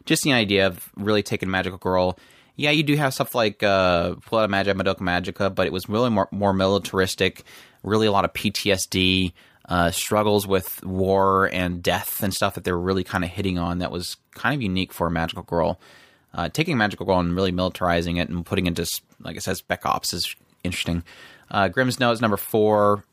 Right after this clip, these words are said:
Just the concept of going to different worlds, taking different fairy tales and really kind of doing unique stuff with them. Having the question of, like,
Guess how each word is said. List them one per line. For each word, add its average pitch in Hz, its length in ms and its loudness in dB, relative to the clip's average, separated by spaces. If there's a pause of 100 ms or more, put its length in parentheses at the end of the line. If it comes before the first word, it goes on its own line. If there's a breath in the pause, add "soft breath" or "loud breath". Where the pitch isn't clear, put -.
Just 117 160 -2
the 110 60 -6
concept 95 460 0
of 92 60 0
going 92 200 2
to 90 60 -6
different - 240 -4
worlds, 90 380 2
taking 98 380 -2
different 95 280 -2
fairy 90 280 0
tales 90 360 0
and 87 140 -2
really 90 200 2
kind 90 300 -2
of 85 160 -2 (480 loud breath)
doing 110 340 2
unique 98 220 -2
stuff - 320 -2
with 92 120 -2
them. 92 380 2
Having 98 440 -2
the 87 80 -6
question - 380 -4
of, 87 140 -4
like, 87 320 0